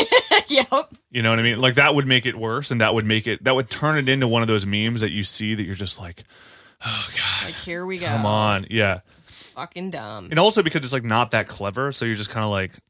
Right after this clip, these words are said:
Speaker 2: "It's not that fucking epic, guy," you know?
Speaker 1: <laughs> Right.
Speaker 2: Um, but again, it's like, but that's, that's the way, that's, like, the fucking,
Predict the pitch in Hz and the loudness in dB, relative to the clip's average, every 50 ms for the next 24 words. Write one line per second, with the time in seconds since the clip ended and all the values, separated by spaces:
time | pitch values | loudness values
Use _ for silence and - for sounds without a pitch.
0 | _ _ _ _ _ _ _ _ _ _ _ _ - - 123 123 113 107 113 107 | _ _ _ _ _ _ _ _ _ _ _ _ -8 -4 -2 -2 0 0 0 0
1 | 98 - _ - - 107 95 98 95 101 101 - 113 - - 127 123 131 135 127 | -2 -4 _ -8 -8 -8 -6 -4 -6 -4 -4 -4 -6 -4 -2 0 0 0 0 -2
2 | - - - 220 131 - - - 190 196 202 208 - - 202 - - 226 - _ | -6 -12 -8 -4 -2 -2 -2 -2 -4 -6 -8 -8 -10 -10 -12 -14 -16 -18 -18 _
3 | _ _ _ - - 113 110 107 104 104 104 101 98 - - _ _ _ _ _ | _ _ _ -4 -2 0 2 2 2 0 -2 -6 -8 -10 -14 _ _ _ _ _
4 | _ _ _ _ _ _ _ _ _ _ _ _ _ _ _ _ _ _ _ _ | _ _ _ _ _ _ _ _ _ _ _ _ _ _ _ _ _ _ _ _
5 | _ _ _ _ _ _ _ _ _ 120 127 117 117 113 101 123 120 117 113 110 | _ _ _ _ _ _ _ _ _ -4 -2 -2 0 0 0 2 2 2 0 -2
6 | 101 - - 104 101 98 95 90 - - - - _ _ _ _ _ _ _ _ | -4 -2 -2 0 0 0 0 -2 -8 -14 -20 -20 _ _ _ _ _ _ _ _
7 | _ _ _ _ _ _ _ _ _ _ _ _ _ _ _ _ _ _ _ _ | _ _ _ _ _ _ _ _ _ _ _ _ _ _ _ _ _ _ _ _
8 | _ _ _ _ _ _ _ _ _ - 113 101 110 107 107 - - - - - | _ _ _ _ _ _ _ _ _ -6 0 2 4 2 4 2 -2 -4 -6 -8
9 | - - 113 117 110 - - - 117 117 107 104 107 104 104 104 104 101 104 110 | -8 -2 0 0 0 0 -2 -2 -2 -2 0 2 2 2 4 4 2 2 0 0
10 | - 127 117 107 - 110 98 - - - 113 101 - 110 104 101 98 95 | 0 -2 -4 -2 -2 -4 -4 -4 -4 -4 -4 -4 -4 -4 -6 -6 -8 -10